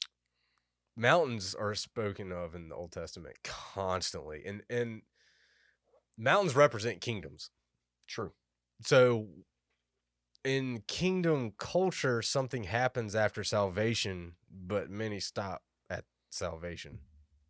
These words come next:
Speaker 1: And the authority comes from the kingdom, and the church is a manifestation of the kingdom, like that authority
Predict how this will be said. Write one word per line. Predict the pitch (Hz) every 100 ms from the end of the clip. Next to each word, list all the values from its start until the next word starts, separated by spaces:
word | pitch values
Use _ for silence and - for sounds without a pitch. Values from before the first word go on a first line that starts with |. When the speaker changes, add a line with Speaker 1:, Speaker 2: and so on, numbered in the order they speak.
| _ _ _ _ _ _ _ _ _ _ _ _ _ -
Speaker 1:
And | 101 107 107 104 101 95
the | 98 110
authority | 98 135 139 113
comes | - - 131 131 120
from | - 101
the | 95
kingdom, | - 131 123 101 87
and | 87
the | 85
church | - - 135 127 - -
is | 107 101 -
a | 92
manifestation | 95 110 113 95 - 117 135 - 110
of |
the | 92
kingdom, | - 95 90 90 90
like | 95 -
that | 101
authority | 87 - 107 110 101 92